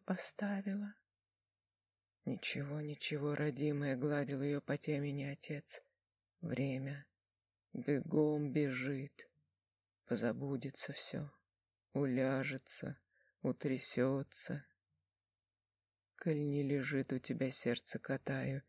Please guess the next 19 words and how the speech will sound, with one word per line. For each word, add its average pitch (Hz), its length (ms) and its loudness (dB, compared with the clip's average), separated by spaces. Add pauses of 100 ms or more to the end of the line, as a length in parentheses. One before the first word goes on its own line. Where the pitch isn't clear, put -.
(160)
не 165 220 4
ходи 156 640 2
за 131 180 0
него, 127 440 -2 (380)
я 160 180 4
уж 143 160 0
с - 100 -2
Судемиром 160 640 4
сговорюсь 165 720 2
как-нибудь». 151 880 -4 (680)
«Ровно 247 500 6
мне 185 260 6
будет 185 260 4
для 185 260 2
Тай 220 340 0
женихом, 190 760 -2 (1200)
али 202 300 4
другой 160 540 -2
кто». - 440 -8